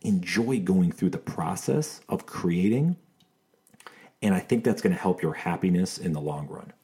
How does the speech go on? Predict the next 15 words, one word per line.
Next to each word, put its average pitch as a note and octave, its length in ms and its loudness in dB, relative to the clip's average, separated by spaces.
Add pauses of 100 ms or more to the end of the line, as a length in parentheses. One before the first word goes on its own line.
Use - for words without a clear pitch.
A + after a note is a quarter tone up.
(1120)
Point C3 300 0
three, G#2 400 2 (600)
help - 420 2
others G2+ 340 4
by F2 160 0
being E2 320 0
a D#2+ 60 -4
guide E2+ 680 -4
and D#2 260 -2
marking G2 380 2
the D#2+ 60 0
trail E2+ 380 2
with D#2 200 0
your D#2+ 260 2
experiences. - 880 -8